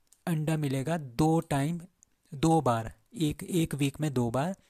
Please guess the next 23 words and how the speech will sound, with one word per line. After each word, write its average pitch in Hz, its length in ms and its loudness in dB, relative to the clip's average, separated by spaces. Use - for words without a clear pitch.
कितने - 320 -6
टाइम, 147 280 -6
कितने 156 360 -6
वीक्स 147 260 -4
तक 147 120 -4
चलेगा? 147 340 -2
फ़ोर्टी 147 360 -2
फ़ोर 143 240 -2
वीक्स 123 280 -4
तक 139 160 -4
चलेगा, 139 380 0
दस 143 360 2
महीनों 123 240 -2
तक 117 140 -4
ये 123 60 -2
काम 123 260 0
चलेगा। 113 400 0
So, 160 100 -2
फ़ोर 143 340 0
लाख 147 180 2
चिल्ड्रन 143 360 -2
को 143 160 -2
इसमें 147 340 -2